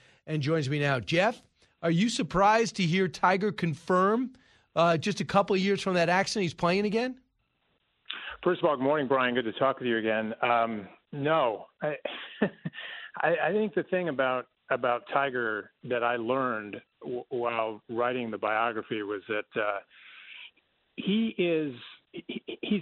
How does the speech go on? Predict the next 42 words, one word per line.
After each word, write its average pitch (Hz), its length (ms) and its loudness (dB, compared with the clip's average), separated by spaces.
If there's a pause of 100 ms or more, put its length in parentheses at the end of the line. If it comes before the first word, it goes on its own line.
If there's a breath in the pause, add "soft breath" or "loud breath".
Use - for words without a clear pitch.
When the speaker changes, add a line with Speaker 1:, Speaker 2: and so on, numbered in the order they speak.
(140)
Speaker 2:
such 220 220 2
an 208 80 2
unusual 147 720 0
athlete 127 460 0
to 120 60 -6
begin 127 340 -2
with, 131 220 -2
but 123 120 0 (100)
he, 135 280 -14
he 160 160 -2
really 151 280 2
doesn't 131 280 0
even 117 240 -4 (160)
fit 139 220 0 (160)
in 120 140 -4
the 107 100 -6 (100)
sport 123 260 0
of 101 120 -8
golf. 107 300 2 (880 loud breath)
Um, 113 520 -2 (160)
when 135 140 -4
you 131 120 -4
think 190 180 -2
about 147 240 0
the 117 80 -4
kinds 139 420 -2
of 120 180 -6 (320)
injuries 127 600 -2
he 131 220 -4
sustained, 117 640 -4 (140)
uh, 117 440 -6
a - 20 -2
little 123 260 -2
over 117 180 0
a 110 40 -2
year 117 200 0
ago, 107 360 -2 (880 loud breath)
those 196 260 2
are, 143 180 2 (100)
those 180 240 0
would 175 120 -4
be, 120 340 -4